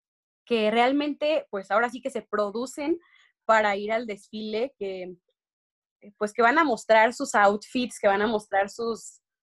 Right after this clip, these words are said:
su ropa o lo que, sus looks. Entonces, eso es lo que yo me dedico a fotografiar, la moda que está como en la calle. O sea, para mí es increíble porque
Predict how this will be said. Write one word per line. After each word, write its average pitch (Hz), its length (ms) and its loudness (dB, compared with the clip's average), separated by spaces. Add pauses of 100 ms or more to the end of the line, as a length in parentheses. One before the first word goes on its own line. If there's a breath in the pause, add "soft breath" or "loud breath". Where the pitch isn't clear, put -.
(140)
su 233 180 -2
ropa 214 640 2
o 196 200 -8
lo 185 200 -12
que, 185 340 -14
sus 208 200 -12
looks. 240 520 0 (560)
Entonces, 240 440 -4
eso 269 200 0
es 262 80 -2
lo 233 80 -2
que 208 120 -8
yo 202 100 -6
me 214 100 -2
dedico 202 260 -6
a 202 60 -8
fotografiar, 196 540 -4
la 214 220 0
moda 262 420 0
que 208 80 -8
está 214 240 -6
como 208 500 -4
en 196 120 -6
la 190 120 -4
calle. 185 400 -4
O 185 40 -20
sea, 202 160 -8
para 208 260 0
mí 226 200 -6
es 247 100 -12
increíble 214 520 -6
porque 180 400 -10